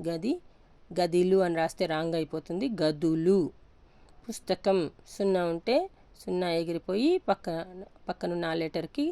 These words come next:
దీర్ఘం వస్తుంది. పుస్తకం, పుస్తకాలు. కోడి,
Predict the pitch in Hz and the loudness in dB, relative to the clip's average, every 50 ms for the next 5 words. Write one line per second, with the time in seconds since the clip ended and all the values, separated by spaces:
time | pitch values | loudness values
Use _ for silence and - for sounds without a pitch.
0 | 294 202 165 185 185 160 - - 156 147 147 143 - - - 143 156 190 277 359 | -4 -2 0 0 0 0 0 -4 -4 -4 -4 -6 -8 -10 -10 -8 -6 -6 -6 -8
1 | - - - - - - - - - - - 202 - - - - 190 - 196 196 | -10 -16 -20 -20 -20 -20 -20 -20 -14 -12 -12 -12 -12 -6 -6 -6 -4 0 0 0
2 | 196 180 156 156 - _ 190 190 - - 190 - - 165 160 156 156 156 170 185 | 2 0 0 -4 -6 _ -12 -12 -8 -8 -8 -6 -4 -4 -2 -2 0 0 2 4
3 | 185 190 185 170 143 - - - - - - - - - - - - - - - | 6 6 6 4 2 0 -6 -12 -20 -20 -20 -20 -20 -20 -20 -20 -20 -20 -20 -20
4 | - - - - - - - - 202 190 185 180 180 185 202 | -20 -20 -20 -20 -20 -12 -2 2 4 4 6 6 4 4 4